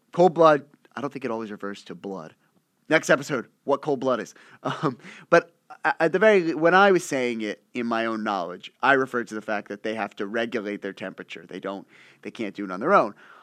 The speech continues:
Crickets need a shockingly high amount of heat in terms of,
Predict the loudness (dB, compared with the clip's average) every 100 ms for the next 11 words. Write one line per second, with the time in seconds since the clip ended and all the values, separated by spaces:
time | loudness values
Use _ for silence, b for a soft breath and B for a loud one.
0 | b b b b _ -14 -12 -4 6 6
1 | 6 -6 -8 -16 -10 -6 -4 -4 -2 0
2 | 0 0 4 6 6 4 -4 -4 -6 -8
3 | -6 -2 -2 -2 -4 -6 -8 -10 -4 -2
4 | 0 -2 -2 2 2 2 -6